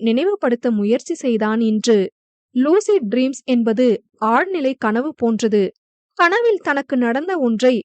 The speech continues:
உன்னிப்பாக கவனித்து அதை நிகழ்காலத்தில் சரி செய்ய கண்டுபிடித்த ஒரு முறையாகும். ஆனால் அதன்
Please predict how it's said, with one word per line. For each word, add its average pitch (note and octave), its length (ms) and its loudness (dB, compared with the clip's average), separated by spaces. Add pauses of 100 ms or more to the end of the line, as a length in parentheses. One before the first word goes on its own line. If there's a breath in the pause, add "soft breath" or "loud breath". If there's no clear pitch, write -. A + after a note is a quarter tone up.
(100)
உன்னிப்பாக D#4 680 -2
கவனித்து B3 560 -2 (460)
அதை C#4+ 280 2
நிகழ்காலத்தில் C4+ 840 -2
சரி A#3 240 -2
செய்ய A#3+ 260 -2 (280)
கண்டுபிடித்த B3 600 -2 (100)
ஒரு G#3 200 2
முறையாகும். A3 680 -2 (440)
ஆனால் F4 480 2
அதன் C4+ 280 -2